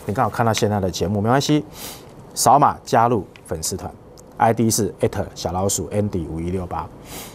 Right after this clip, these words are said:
好，仅此一家，别无分号啊。好，我，我那天有看到有一个人盗用我的那个 Andy 什么五八八八啦，什么什么的，黑龙骗人的，你知道哦。好，就这么一个，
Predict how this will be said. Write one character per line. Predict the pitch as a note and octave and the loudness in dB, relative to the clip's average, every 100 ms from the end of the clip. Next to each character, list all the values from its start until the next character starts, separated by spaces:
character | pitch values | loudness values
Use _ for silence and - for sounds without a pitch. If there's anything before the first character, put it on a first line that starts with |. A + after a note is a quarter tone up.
| - - - - | -20 -20 -12 -4
好， | F#2 D#2+ - - - | -4 -4 -16 -20 0
仅 | B2+ C#3+ | 4 4
此 | - G#2+ | 4 4
一 | |
家， | A2 A#2+ A2+ | 6 6 4
别 | G2+ | 2
无 | G2+ | 2
分 | G2+ G2 | 0 2
号 | G#2 | 0
啊。 | D#2 D2 - - | 0 -8 -20 -8
好， | F#2+ F#2 | -4 -2
我， | F#2+ G#2 | -2 -2
我 | G#2 G#2+ | 0 2
那 | A#2+ | 2
天 | C#3 | 4
有 | A#2+ | 2
看 | B2+ | 2
到 | B2 | 4
有 | A2 | 4
一 | A#2 | 4
个 | G2 | 2
人 | G2 - - - | 0 -8 -20 0
盗 | - A#2 | 4 6
用 | B2 G2+ F2 | 4 2 0
我 | |
的 | F2 F#2 | -4 -2
那 | A2 | -2
个 | G2+ | 0
Andy | A#2 A2+ G#2+ | 0 0 -2
什 | F2 | -4
么 | E2+ - | -8 -6
五 | E2+ | -2
八 | - G2 | 0 2
八 | G2+ G2 | 4 2
八 | F#2+ F#2 | 2 0
啦， | F2+ F2+ | -2 -6
什 | D#2+ | -8
么 | |
什 | D#2+ E2 | -8 -8
么 | D2 | -10
的， | D2 - - | -14 -16 0
黑 | A#2 | 0
龙 | B2+ - | 0 -4
骗 | - G2 | -6 -6
人 | |
的， | D#2+ D#2 E2 | -6 -12 -10
你 | |
知 | F2 | -6
道 | F#2 | -6
哦。 | E2 - - - - - | -6 -10 -14 -14 -14 -4
好， | - D#2 - | -4 -4 2
就 | D3 | 6
这 | C#3+ | 6
么 | B2 | 6
一 | B2+ | 6
个， | D3+ | 4